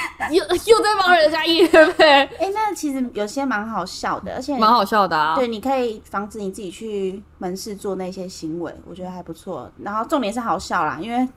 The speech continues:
Speaker 2: 你又不知道你自己做那些好笑的事情，但在别人眼里你会觉得很荒唐。
Speaker 1: 对。
Speaker 2: 对。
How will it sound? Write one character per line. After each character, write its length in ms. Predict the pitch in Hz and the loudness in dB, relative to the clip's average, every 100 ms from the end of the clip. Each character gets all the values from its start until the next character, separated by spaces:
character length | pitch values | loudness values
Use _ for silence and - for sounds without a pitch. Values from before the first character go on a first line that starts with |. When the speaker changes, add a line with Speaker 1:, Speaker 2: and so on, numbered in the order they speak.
| _ _ _ - - _ - | _ _ _ -18 -18 _ -2
Speaker 2:
你 100 | 247 | 2
又 80 | |
不 80 | 302 | 2
知 60 | 311 | 4
道 100 | 269 | 2
你 80 | 226 | 0
自 80 | |
己 60 | 254 | -6
做 180 | - 233 | -2 -2
那 100 | 233 | 0
些 140 | 240 | -2
好 180 | 220 170 | -2 -4
笑 200 | 190 196 | -2 -2
的 60 | 185 | -2
事 200 | - 190 | -6 -10
情， 260 | - 135 - | -10 -10 -4
但 140 | 233 | -2
在 100 | 233 | -2
别 180 | 233 202 | -2 -4
人 140 | 190 175 | -4 -4
眼 160 | 170 | -4
里 100 | 165 | -4
你 120 | 143 | -4
会 80 | 220 208 - - - | -6 -8 -14 -20 -16
觉 100 | - | -6
得 60 | 202 | -4
很 160 | 196 175 | -4 -6
荒 240 | 190 180 | -6 -8
唐。 200 | 185 196 202 | -10 -12 -8
Speaker 1:
对。 280 | 185 185 180 - _ _ | -6 -4 -8 -12 _ _
Speaker 2:
对。 220 | - - | -18 -18